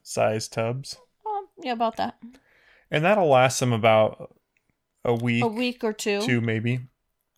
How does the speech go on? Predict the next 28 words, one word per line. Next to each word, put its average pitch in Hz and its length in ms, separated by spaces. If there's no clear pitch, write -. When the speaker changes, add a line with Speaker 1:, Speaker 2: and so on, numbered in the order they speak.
Speaker 1:
And 127 160
then 127 160
we've 175 240
used 127 400
everything 120 580
from 104 600
portable, 139 560
like, 131 140
the 131 80
small 139 340
little 131 200
portable 117 460
dog 110 440
kennels 139 720
to 113 720
just 127 260
a 110 80
wood 117 320
frame 117 640
and 110 160
some, 104 460
some 110 300
quarter 117 420
inch 110 460
hardware 110 480
cloth 101 460
mesh 104 400
wire, 107 520